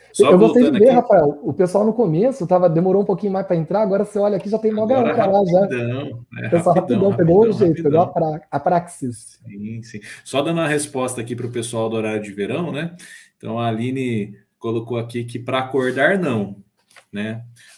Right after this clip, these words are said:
Speaker 1: Mas para o fim do dia, sim, né? Pra quem é professor, o professor sofre, né? Acorda cinco da manhã, mas o horário de verão, acorda ainda tá,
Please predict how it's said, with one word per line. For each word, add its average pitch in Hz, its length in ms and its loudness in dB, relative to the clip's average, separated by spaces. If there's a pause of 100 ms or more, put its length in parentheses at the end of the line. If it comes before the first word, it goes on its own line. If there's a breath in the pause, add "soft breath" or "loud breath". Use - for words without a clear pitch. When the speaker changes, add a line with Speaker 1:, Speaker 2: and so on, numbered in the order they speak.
Speaker 1:
Mas 120 260 -8
para 131 160 -4
o 131 60 -2
fim 147 220 -8
do 147 120 0
dia, 131 280 -4
sim, 95 340 -8
né? 104 220 -8
Pra 107 160 -10
quem 139 220 -10
é 151 60 -6
professor, 139 680 -4
o - 20 -16
professor 160 380 -6
sofre, 107 600 -10
né? 107 100 -6
Acorda 107 300 -8
cinco 117 460 -8
da 107 120 -8
manhã, 104 380 -6
mas 120 140 -6
o 123 100 -10
horário 127 200 -6
de 127 60 -10
verão, 127 500 -4 (220)
acorda 143 380 -4
ainda 147 200 -6
tá, 151 460 -8